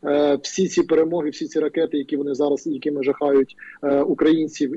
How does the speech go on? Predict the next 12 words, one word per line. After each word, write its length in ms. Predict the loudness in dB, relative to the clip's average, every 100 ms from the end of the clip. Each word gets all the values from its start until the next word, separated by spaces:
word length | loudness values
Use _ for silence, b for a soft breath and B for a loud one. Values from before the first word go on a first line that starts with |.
| -2
і 60 |
якими, 760 | 2 4 2 2 0 0 -2 -8 -12 -12 B B
е, 300 | 0 2 2
хочуть 460 | 0 0 0 0 -2
по-, 160 | -4
постачати 560 | 0 -2 -2 -2 0 0
до 100 | 2
Росії, 420 | 0 0 0 0 B B
це 120 | -6
по 100 | -2
факту 300 | 0 -2 -2
все, 460 | -6 -2 0 0